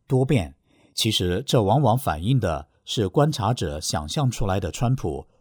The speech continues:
与真实的川普发生的冲突。丛教授说，如果不是川普的果断，美国会更加撕裂。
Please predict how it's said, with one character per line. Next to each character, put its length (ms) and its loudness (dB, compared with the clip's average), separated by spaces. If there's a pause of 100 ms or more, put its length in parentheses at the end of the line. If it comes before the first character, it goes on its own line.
(120)
与 180 -2
真 220 4
实 180 0
的 140 0
川 240 0
普 240 -6
发 180 0
生 160 -4
的 120 -8
冲 240 -8
突。 280 -12 (800)
丛 200 -4
教 160 2
授 160 -4
说， 340 -6 (380)
如 180 2
果 160 6
不 140 -2
是 120 -4
川 220 2
普 160 -4
的 100 0
果 220 -4
断， 340 0 (220)
美 180 0
国 280 0
会 200 2
更 240 -2
加 220 -4
撕 220 -2
裂。 260 -2